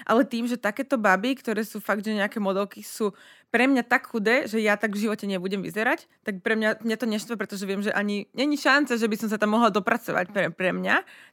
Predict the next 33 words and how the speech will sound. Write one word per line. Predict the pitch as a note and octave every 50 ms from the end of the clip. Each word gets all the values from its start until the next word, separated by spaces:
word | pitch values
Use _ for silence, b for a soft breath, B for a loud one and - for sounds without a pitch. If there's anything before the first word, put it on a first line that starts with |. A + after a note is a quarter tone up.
| -
Takže | A3 A3 A3+ A3+
to | - A3+ A3+
nejako, | A3+ A#3 A#3 A3+ A#3 A#3 - - A3 G#3 G3+ G3 G3 G3 F#3+ - b b b b _ _ _ _ _ _ _
proste, | - A#3+ A#3+ - C4 B3 G#3+ G3+ - _ _ _ -
to | C4+
je | B3+ B3+
úplne, | B3+ E4 E4 C#4 C4
že | G3+
nereálna | A3+ A3 A3+ A#3+ A3+ G3+ G3+ F#3+ F3+ F3
vec | F3 F#3+ -
pre | - - G#3
mňa. | F#3+ F#3+ F#3+ F3+
To | - G3+ G3+
je, | G3 F3+ G#3
že |
mal | G3+ G#3 G#3 A3 A3+
by | A3+
som | A3+ - A3 F#3+
závidieť | G#3 G3+ G3+ G3+ G3 -
niekomu, | G#3+ G3+ G3+
že | G3 G#3 G3
teraz, | - G3+ G3 G#3 G3 G3 F#3+ G3
ja | G3+ G3+ F#3 F#3+ G3
neviem, | G3 G3 G3+ G3 F#3+ F3 F3+ F3+ - -
žije | F#3+ F#3+ F3 A3 A3 G#3+ G#3 G3+ G3 G3 F3+ F3+ b b b b b b b b b b
na | - - F3+
Maldivách, | G3 G#3+ A3 G#3+ G3+ F3+ G3 D#3+ D#3 E3 F3+ - -
keď | A#3 G#3
viem, | F#3+ G#3+ A3
že | G3+ A3
sa | G#3 - G3+
tam | G#3+
nedostanem, | G#3 G3+ G#3 B3+ B3 B3+ G#3+ F3+ F#3 F#3 G3